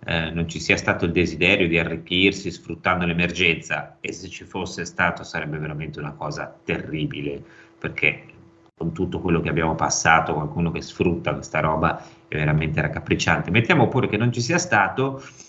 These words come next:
diciamo che, eh, se avessimo avuto un piano pandemico un po' di scorte, che non era una cosa da, da pazzi, eh, cioè, buttiamo via, eh, talmente tanti soldi. Oggi noi sulla Verità diamo la notizia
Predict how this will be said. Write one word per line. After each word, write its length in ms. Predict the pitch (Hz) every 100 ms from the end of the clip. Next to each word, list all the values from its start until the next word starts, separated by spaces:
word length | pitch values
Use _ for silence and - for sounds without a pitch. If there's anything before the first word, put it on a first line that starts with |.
| _ _ _
diciamo 480 | - - 101 104
che, 120 | 82 101
eh, 460 | 123 - - 87
se 200 | - - 101
avessimo 420 | 127 123 92 92
avuto 320 | 98 113 95
un 60 | 85
piano 240 | 113 110
pandemico 500 | 101 101 113 85 82
un 100 | 82
po' 140 | 135
di 100 | 113
scorte, 440 | 90 - 127 80 80
che 60 |
non 140 | 85 95
era 140 | 131
una 160 | 80 78
cosa 380 | 87 76 78 76
da, 540 | 73 71 69 69 69
da 60 | 67
pazzi, 580 | - 82 - - 78 73
eh, 140 | 73
cioè, 220 | - 85 80
buttiamo 720 | 82 73 - - - 101 95
via, 580 | 110 107 85 - - - _
eh, 300 | - 80 78
talmente 380 | 87 98 120 90
tanti 260 | 92 95 104
soldi. 320 | 135 117 92
Oggi 200 | 98 87
noi 140 | 101
sulla 180 | 95 85
Verità 360 | 85 85 107 87
diamo 220 | 82 85
la 80 | 85
notizia 760 | 85 80 107 98 90 76 -